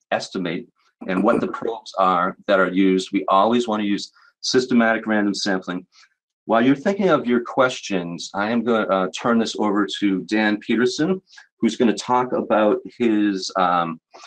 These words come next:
stereology course, which, uh, concentrates on confocal images. I've taken this course, mm,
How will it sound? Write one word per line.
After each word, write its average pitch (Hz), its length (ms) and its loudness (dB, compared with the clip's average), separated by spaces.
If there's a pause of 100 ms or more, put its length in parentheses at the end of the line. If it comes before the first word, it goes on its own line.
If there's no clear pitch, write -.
(140)
stereology 120 880 4
course, 85 460 -6
which, 92 420 -2
uh, 76 340 -4 (460)
concentrates 104 580 -2
on 85 200 -4
confocal 104 600 -2
images. 107 460 -2
I've 123 180 -2
taken 113 260 -6
this 95 140 -4
course, 98 400 -4
mm, 104 200 -4